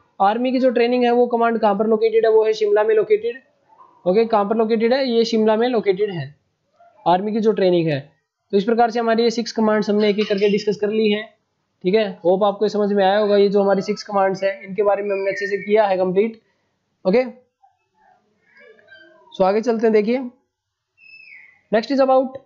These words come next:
south western command of army। यहाँ पर हमारी एक command और है, ये जो six में से, that is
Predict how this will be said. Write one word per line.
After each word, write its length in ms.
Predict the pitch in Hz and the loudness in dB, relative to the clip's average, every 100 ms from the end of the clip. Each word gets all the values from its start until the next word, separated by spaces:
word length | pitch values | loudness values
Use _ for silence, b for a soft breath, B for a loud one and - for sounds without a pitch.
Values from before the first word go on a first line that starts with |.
| _ _ _ | _ _ _
south 320 | - 208 240 | -2 0 2
western 280 | 247 233 240 | -2 -2 -4
command 260 | 226 220 214 | 0 0 0
of 140 | 196 | 0
army। 300 | 180 170 156 147 - _ _ _ _ _ _ _ _ _ _ _ _ - | -2 0 -4 -8 -16 _ _ _ _ _ _ _ _ _ _ _ _ 0
यहाँ 120 | 208 | 2
पर 100 | 254 | 2
हमारी 300 | 254 254 262 233 | 2 2 0 2
एक 200 | 226 226 | 2 2
command 260 | 233 233 | 0 2
और 120 | 226 226 | 2 2
है, 140 | 226 269 | -2 0
ये 160 | 202 202 | 0 2
जो 200 | 208 196 | 2 0
six 260 | 208 - | -4 -6
में 100 | 202 | -4
से, 160 | 190 277 _ _ _ _ _ _ - _ _ - - | -4 -6 _ _ _ _ _ _ -20 _ _ -18 -2
that 180 | 190 208 | 0 2
is 140 | 247 | -2